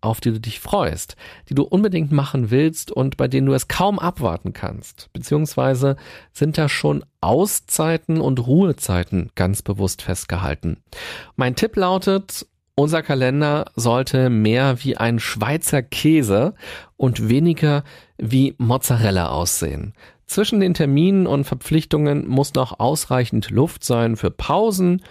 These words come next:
Auszeiten, Dates mit sich selbst und vor allem dem, was das Leben für uns noch spontan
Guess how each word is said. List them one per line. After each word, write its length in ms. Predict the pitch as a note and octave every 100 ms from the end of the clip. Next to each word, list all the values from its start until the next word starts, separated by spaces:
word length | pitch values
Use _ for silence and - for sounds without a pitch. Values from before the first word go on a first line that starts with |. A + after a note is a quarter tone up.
| - _ _
Auszeiten, 1120 | A2+ C#3+ F3 - - C3 B2+ B2+ B2+ A#2+ - _
Dates 360 | F#2 G#2+ C3 -
mit 140 | A2
sich 220 | - G#2+
selbst 460 | - G#2+ C3 - - - - - -
und 120 | F3+
vor 140 | -
allem 280 | F3 D#3 C3
dem, 340 | C3+ C#3 D#3 D3+ - _
was 100 | -
das 220 | - C3 -
Leben 380 | B2 C3 B2+ -
für 160 | -
uns 240 | B2+ B2+ -
noch 160 | C#3
spontan 800 | - - E3+ - - F3 G#2+ E2